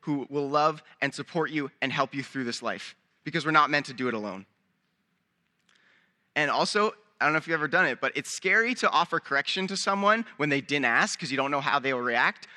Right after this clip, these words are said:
So be the person who asks. Ask your spouse, ask your friends. If you wanna be humble, ask your kids. "Hey, what can I do to be better? What can I do to be more like Christ? Help me learn."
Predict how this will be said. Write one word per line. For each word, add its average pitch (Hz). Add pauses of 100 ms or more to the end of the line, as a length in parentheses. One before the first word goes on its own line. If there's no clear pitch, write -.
(120)
So 190
be 208
the 269
person 202
who 160
asks. - (1000)
Ask 139
your 156 (120)
spouse, -
ask 143
your 143
friends. 120
If -
you 139
wanna 147
be 143
humble, 139 (180)
ask 165
your 165
kids. - (800)
"Hey, 123 (1400)
what -
can 127
I 120
do 107
to -
be 90
better? - (960)
What -
can 208
I 185
do 175
to -
be 170
more 156
like 151
Christ? 131 (140)
Help 175
me 175
learn." 127